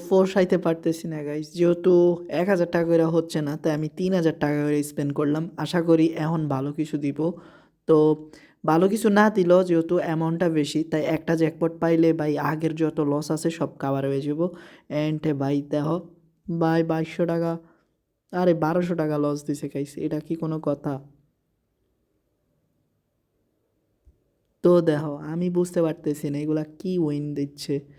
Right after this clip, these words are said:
তো একটা জ্যাকপট উঠছে, গাইস, আরে, ছয়ত্রিশশো টাকা, মানে, ছয়শো টাকা প্রফিট দিছে আর কি আমাদের। তিনটা ডায়মন্ড উঠছে,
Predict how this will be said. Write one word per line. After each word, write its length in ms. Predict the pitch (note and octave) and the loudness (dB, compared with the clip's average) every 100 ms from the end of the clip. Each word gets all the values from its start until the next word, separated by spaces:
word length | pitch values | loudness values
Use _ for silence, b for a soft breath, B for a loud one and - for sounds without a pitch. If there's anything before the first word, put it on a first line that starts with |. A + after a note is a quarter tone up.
| b b | b b
তো 100 | - | 2
একটা 300 | F3 E3 - | 4 4 0
জ্যাকপট 520 | D#3+ D3 C#3+ - E3 E3 | 2 2 0 0 2 0
উঠছে, 320 | D#3+ - E3 | -2 0 2
গাইস, 320 | D#3+ F3+ - b b b b | 2 -2 -8 b b b b
আরে, 460 | D3+ D3+ D#3 D#3 D3+ | -6 -2 0 2 0
ছয়ত্রিশশো 680 | D3+ C#3 C#3 D3 C#3 C#3+ | -2 -4 -2 -4 -4 -6
টাকা, 220 | C#3 C#3 | -4 -6
মানে, 260 | D3 E3+ F#3+ | -4 -2 -2
ছয়শো 380 | G3 F3 E3 E3+ | 2 2 2 2
টাকা 220 | D#3 D3+ | 2 0
প্রফিট 320 | D3+ D3 D3 | -4 -6 -6
দিছে 300 | - C#3+ C#3+ | -10 -10 -8
আর 80 | C#3 | -8
কি 100 | C#3+ | -8
আমাদের। 320 | C3 D3+ D3+ C3+ _ _ _ _ _ _ _ _ _ _ _ _ _ _ _ _ _ _ _ _ _ _ _ _ _ _ _ _ _ _ _ _ _ _ _ _ _ _ - | -10 -10 -14 -14 _ _ _ _ _ _ _ _ _ _ _ _ _ _ _ _ _ _ _ _ _ _ _ _ _ _ _ _ _ _ _ _ _ _ _ _ _ _ -2
তিনটা 380 | E3+ F3+ F3+ F#3 | 2 4 4 4
ডায়মন্ড 320 | D#3+ D3+ D3+ | 2 0 -4
উঠছে, 300 | C#3+ - | -6 -8